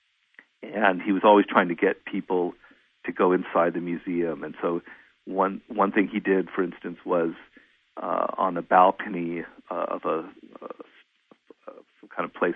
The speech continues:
n-, next door to his museum, he placed a band, um, that was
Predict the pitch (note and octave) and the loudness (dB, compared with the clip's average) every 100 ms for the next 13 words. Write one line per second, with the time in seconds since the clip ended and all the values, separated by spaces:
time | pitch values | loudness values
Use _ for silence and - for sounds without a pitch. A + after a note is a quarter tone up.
0 | - F#2+ G2 F2 - - F2 F2+ F2+ E2+ | -4 -8 -4 -6 -6 -6 -2 0 -2 -6
1 | - F2 E2 F2 E2+ D#2+ _ - - _ | -10 -14 -10 -8 -8 -12 _ -20 -20 _
2 | - - A#2 G#2+ - - - F#2 F#2 F2 | -14 0 2 4 0 -2 2 4 4 2
3 | E2 - _ - _ _ _ _ F#2+ F2+ | -4 -14 _ -20 _ _ _ _ 0 2
4 | E2+ E2+ E2+ _ _ _ _ _ _ G2+ | 0 -4 -10 _ _ _ _ _ _ -4
5 | G2 G2+ G2+ | -2 4 4